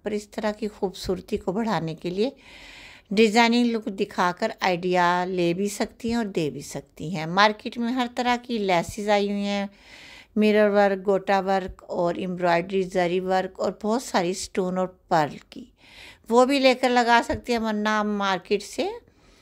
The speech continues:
मशीन वर्कर से मशीन की एम्ब्रॉयडरी करवा लें, मशीन की जो भी लेस पट्टी मिलती है, उसे कटिंग कर कर या मोटिव्स या पैच को इस तरह से अटैच करवा कर भी आप साइड चाक की खूबसूरती को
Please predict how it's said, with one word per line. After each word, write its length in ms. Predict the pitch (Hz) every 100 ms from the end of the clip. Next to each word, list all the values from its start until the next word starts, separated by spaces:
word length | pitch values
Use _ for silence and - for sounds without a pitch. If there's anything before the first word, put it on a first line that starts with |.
| - -
मशीन 460 | 226 226 - 254 226
वर्कर 360 | 202 - 196
से 240 | - - 196
मशीन 520 | 190 196 - 190 185
की 140 | 175 185
एम्ब्रॉयडरी 520 | 170 170 160 185 196
करवा 360 | - 180 180 170
लें, 300 | 175 180 180
मशीन 640 | 180 180 - 185 180 180 - - - - - - -
की 160 | 208 196
जो 280 | 175 190 185
भी 480 | 185 185 190 190 185
लेस 460 | 180 175 180 196
पट्टी 360 | - 190 - 208
मिलती 460 | 190 180 185 - 185
है, 240 | 185 180 175
उसे 220 | - 175
कटिंग 420 | 170 180 190 196
कर 140 | 190 175
कर 220 | 170 185
या 200 | 175 175
मोटिव्स 440 | 170 170 170 180 190
या 140 | 175 170
पैच 320 | - 165 165
को 160 | - 220
इस 160 | 214 -
तरह 200 | 185 180
से 180 | - 190
अटैच 500 | - - 170 156 -
करवा 340 | 185 170 160
कर 200 | 160 180
भी 180 | 185 208
आप 160 | 180 160
साइड 300 | - 175 160 -
चाक 260 | 180 156 156
की 140 | 180
खूबसूरती 720 | 190 180 - - 175 - - 165
को 280 | 196 269